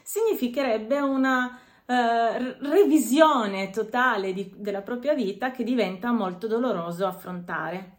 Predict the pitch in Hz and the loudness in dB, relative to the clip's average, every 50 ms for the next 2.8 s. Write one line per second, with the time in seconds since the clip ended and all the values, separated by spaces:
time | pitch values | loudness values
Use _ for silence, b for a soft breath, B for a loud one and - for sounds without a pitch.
0 | _ - - 294 294 294 311 294 302 294 269 240 269 320 320 269 196 180 190 202 | _ 4 4 4 4 4 0 -4 -4 -2 -2 2 4 4 4 4 2 2 2 2
1 | 214 220 208 214 - 202 190 185 180 180 - 190 175 160 170 170 180 190 180 180 | 0 0 -2 -4 -6 -6 -6 -6 -8 -8 -8 -8 -6 -6 -6 -6 -8 -8 -10 -12
2 | B B B B B B - - 269 269 233 190 180 180 - - | B B B B B B -6 0 2 4 4 4 2 -2 -8 -12